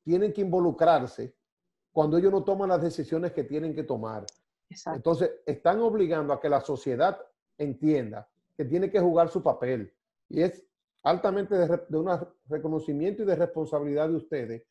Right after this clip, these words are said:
Speaker 1: jugar ese papel que hoy le corresponde, porque si no, nos seguiremos vi-, viendo echados de lados por los que quieren ser nada más los dueños,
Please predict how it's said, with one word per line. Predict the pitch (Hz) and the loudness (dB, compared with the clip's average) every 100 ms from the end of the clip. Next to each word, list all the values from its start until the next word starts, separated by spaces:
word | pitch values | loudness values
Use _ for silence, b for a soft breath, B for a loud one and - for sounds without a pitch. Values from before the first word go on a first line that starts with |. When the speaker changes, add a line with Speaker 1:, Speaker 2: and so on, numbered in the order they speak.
| _ _ - | _ _ -2
Speaker 1:
jugar | 143 151 | 0 2
ese | 175 151 | 2 0
papel | 165 165 175 160 | 0 2 0 0
que | 147 | 0
hoy | 160 | 0
le | 165 | 0
corresponde, | 160 156 - 147 120 117 - _ _ - | -2 -2 -2 -4 -2 -8 -12 _ _ -4
porque | 196 208 | -2 0
si | 202 226 | 0 0
no, | 202 214 - _ _ _ _ | 0 -2 -6 _ _ _ _
nos | - 170 170 | -2 0 2
seguiremos | 180 170 175 196 190 | 2 4 6 4 2
vi-, | 202 - | 0 -4
viendo | 180 196 175 156 156 - _ _ _ _ _ _ - | 2 2 2 0 0 -4 _ _ _ _ _ _ -6
echados | 151 - 185 220 | -2 2 4 6
de | 196 | 6
lados | 160 170 143 120 120 _ _ _ _ - | 6 6 4 0 -6 _ _ _ _ -2
por | 185 170 | 2 4
los | 175 | 2
que | 165 - | -2 -2
quieren | 175 196 | 0 0
ser | - 185 | 0 -2
nada | 165 160 156 | 0 0 2
más | 147 143 135 - _ _ | 0 -2 -4 -10 _ _
los | - 156 156 131 | 0 0 0 -2
dueños, | 160 220 233 233 - | 2 4 4 0 -6